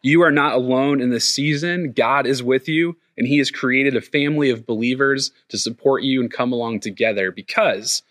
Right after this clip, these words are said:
we're all in this together. None of this are going through life alone.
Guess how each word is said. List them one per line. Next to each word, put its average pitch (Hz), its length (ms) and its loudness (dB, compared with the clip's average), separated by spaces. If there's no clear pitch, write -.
we're 127 200 4
all 151 400 4
in 151 160 2
this 135 180 0
together. 104 640 -2
None 127 300 2
of 160 100 0
this 160 180 0
are 147 80 0
going 127 300 0
through 120 160 -4
life 113 340 -2
alone. 104 640 -4